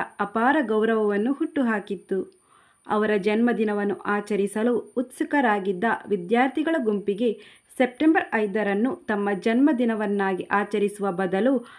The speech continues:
ಅದನ್ನು ಶಿಕ್ಷಕರ ದಿನವನ್ನಾಗಿ ಆಚರಿಸಬೇಕು ಎಂದು ಅವರು ಹೇಳಿದರು. ಶಿಕ್ಷಕರ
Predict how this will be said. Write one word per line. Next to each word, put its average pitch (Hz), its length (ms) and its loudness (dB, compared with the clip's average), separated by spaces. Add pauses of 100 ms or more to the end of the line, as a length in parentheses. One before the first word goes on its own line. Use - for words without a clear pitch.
(140)
ಅದನ್ನು 202 480 0 (420)
ಶಿಕ್ಷಕರ 339 460 0 (100)
ದಿನವನ್ನಾಗಿ 220 640 0
ಆಚರಿಸಬೇಕು 208 920 0
ಎಂದು 202 300 2
ಅವರು 214 420 0
ಹೇಳಿದರು. 214 560 2 (1700)
ಶಿಕ್ಷಕರ 370 460 2